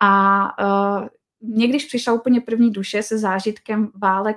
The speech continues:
mimo zemskou rovinu, tak jsem si myslela, že možná se naciťuju někam, kde už to prostě, kde už to není pravdivý,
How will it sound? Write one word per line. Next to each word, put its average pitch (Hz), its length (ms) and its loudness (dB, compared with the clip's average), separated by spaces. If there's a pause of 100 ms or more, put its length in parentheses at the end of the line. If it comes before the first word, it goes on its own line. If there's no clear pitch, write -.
mimo 190 480 -4
zemskou 226 440 -4
rovinu, 208 380 -2
tak 226 180 -10
jsem 247 180 -4
si 254 140 -4
myslela, 220 420 -2
že 226 160 -4
možná 220 540 -2 (300)
se 233 140 -4
naciťuju 220 520 -2
někam, 214 500 0 (400)
kde 202 160 -2
už 220 220 -8
to 196 440 0 (120)
prostě, 196 600 -6 (560)
kde 220 120 2
už 226 100 2
to 240 80 0
není 220 180 0
pravdivý, 196 540 -6